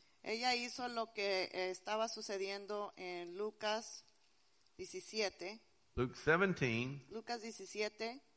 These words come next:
Speaker 2: six through ten.
Speaker 1: del seis al diez.
Speaker 2: This is what,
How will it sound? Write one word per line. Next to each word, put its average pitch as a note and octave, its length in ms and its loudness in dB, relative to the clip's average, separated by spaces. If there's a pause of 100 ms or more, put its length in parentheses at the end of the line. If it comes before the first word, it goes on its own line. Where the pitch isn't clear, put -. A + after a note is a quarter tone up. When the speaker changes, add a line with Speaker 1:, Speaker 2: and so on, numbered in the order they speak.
(320)
Speaker 2:
six - 340 4 (100)
through D3+ 220 2
ten. B2+ 400 6 (100)
Speaker 1:
del F#3+ 160 -2
seis A3 360 -2
al G3+ 160 0
diez. F3+ 460 0 (200)
Speaker 2:
This F3 300 4
is C3 160 2
what, D3 320 12